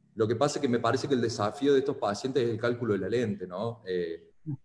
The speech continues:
generalmente las queratometrías, eh, propias del paciente tienden a,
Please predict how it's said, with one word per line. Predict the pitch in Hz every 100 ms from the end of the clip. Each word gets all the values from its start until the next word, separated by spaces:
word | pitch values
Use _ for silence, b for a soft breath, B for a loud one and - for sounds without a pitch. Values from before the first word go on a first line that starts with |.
| _
generalmente | - 104 107 123 135 139 139 139
las | 113
queratometrías, | 117 107 104 104 104 107 131 131 131 120 - - - _
eh, | 104 101 92 - - _ _ _
propias | 117 120 123 131 113
del | 107
paciente | 104 101 107 139 131 127 127
tienden | 104 117 120 120 107
a, | 98 92 - -